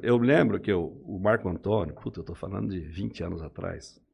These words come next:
que era o, o, o diretor dos Correios de São Paulo. São Paulo tinha dado naquele ano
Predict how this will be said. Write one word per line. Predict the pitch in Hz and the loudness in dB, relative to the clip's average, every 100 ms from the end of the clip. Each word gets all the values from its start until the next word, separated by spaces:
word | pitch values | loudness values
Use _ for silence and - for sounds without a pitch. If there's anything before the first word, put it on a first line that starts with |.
| _ | _
que | 92 | -2
era | 90 | 0
o, | 95 | -2
o, | 95 71 85 - 82 - - | -2 -6 -10 -12 -14 -14 -14
o | 82 | -6
diretor | 92 87 104 | -4 -2 -2
dos | 95 | -4
Correios | - 92 92 | -4 -2 -4
de | 95 | -4
São | 104 | -6
Paulo. | 101 - - - _ _ _ _ _ _ _ _ _ _ 139 135 - | -6 -12 -14 -20 _ _ _ _ _ _ _ _ _ _ -20 -20 -18
São | - - | -16 -8
Paulo | 139 156 | -6 -6
tinha | - 123 | -6 -2
dado | 110 110 | -2 -2
naquele | 95 - 87 82 | -4 -4 -4 -2
ano | 98 113 80 | -2 -4 -6